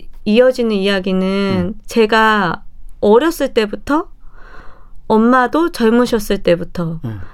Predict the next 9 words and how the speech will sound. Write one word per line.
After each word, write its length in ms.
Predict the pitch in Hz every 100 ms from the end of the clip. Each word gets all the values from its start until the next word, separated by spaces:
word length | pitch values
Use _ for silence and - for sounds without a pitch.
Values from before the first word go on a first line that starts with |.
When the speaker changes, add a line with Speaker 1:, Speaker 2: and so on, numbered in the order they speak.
| -
Speaker 2:
네. 300 | 254 262 262 -
Speaker 1:
과거 420 | - 233 285 277
이야기부터 920 | 214 208 208 208 185 185 240 233 185
Speaker 2:
네. 180 | 143 107 95 -
Speaker 1:
지금 180 | - 226
현재 400 | 285 403 381 349
이야기까지 1000 | 233 202 190 202 - 185 185 226 208 185
쭉 240 | 208 427 359 -
이어져서 1160 | 214 233 226 202 190 190 190 196 185 170 170